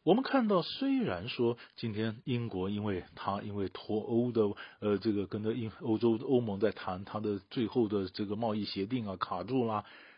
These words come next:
呃，以及他疫-，这个新冠病毒是很严重，可是他在外交上仍然充满了企图心。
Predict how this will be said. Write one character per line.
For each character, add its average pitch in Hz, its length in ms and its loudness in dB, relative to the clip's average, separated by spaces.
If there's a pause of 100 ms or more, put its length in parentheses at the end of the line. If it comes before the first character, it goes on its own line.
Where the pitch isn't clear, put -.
呃， 110 320 2 (140)
以 107 120 -2
及 120 140 2
他 135 160 0
疫-， 120 260 -2
这 120 100 0
个 107 120 0
新 120 200 -4
冠 110 180 2
病 110 160 -2
毒 107 160 0
是 113 120 -4
很 98 140 -8
严 92 220 -6
重， 135 200 0 (420)
可 226 120 0
是 226 180 -2
他 226 180 -2
在 226 100 2
外 247 300 2
交 127 220 4
上 107 340 -2
仍 117 240 2
然 95 200 -2
充 - 180 -8
满 85 120 -6
了 85 80 -14
企 - 200 -4
图 87 140 -10
心。 80 200 -10